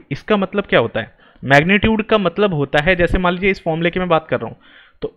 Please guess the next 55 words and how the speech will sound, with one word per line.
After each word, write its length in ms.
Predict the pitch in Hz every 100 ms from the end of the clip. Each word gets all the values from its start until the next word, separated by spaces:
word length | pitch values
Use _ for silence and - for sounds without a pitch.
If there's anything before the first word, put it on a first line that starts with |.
| -
इस 160 | 233
फॉर्मूले 380 | - 180 175 180
में 120 | 208
ये 80 | 208
जो 120 | 202
पहले 340 | 233 165 165 196
वैल्यूशन 440 | 147 147 160 208
लिखी 260 | 175 - 170
है 60 |
ना, 80 | 226
न्यूमेरिक 560 | 220 160 160 160 165 147
वैल्यू, 320 | 127 127 113 - - _ _ _ _
किसी 240 | 185 214 262
भी 120 | 233
यूनिट 200 | 196 190
से 120 | 220
पहले 260 | 190 156 170
की 120 | 208
न्यूमेरिक 480 | 165 139 131 170 170
वैल्यू 240 | 156 185
होती 220 | 143 -
है 40 | 170
तो 180 | 214 196 - _ _ _ -
फिजिक्स 380 | 165 226 - 202
में 80 |
उसे 160 | 180 202
हम 100 | 202
मैग्नीट्यूड 560 | 175 147 151 139 143 127
कहते 280 | 107 - 107
हैं। 420 | - - - - - _ -
So 160 | 175 190 208
यहाँ 200 | 170 170
पे 140 | 202
ना 80 | 226 151
इसी 180 | - 190
की 120 | 190
बात 220 | 156 135
की 140 | - 120
जा 140 | 110
रही 140 | 107 95
है 100 | - - - -
कि 80 | 156
जैसे 360 | 131 156 165 220
जैसे 340 | 202 233 226 220 -
यहाँ 240 | 143 165 -
पे 100 | - 151
एन 160 | 180 202
की 160 | 214
वैल्यू 360 | 151 139 175 202
इंक्रीज 440 | 160 - 202 170
होगी 300 | 147 147 202 208 - - -
वैसे 280 | 127 147 202
वैसे 240 | 190 196
क्या 160 | 208 180
होगा, 220 | 165 190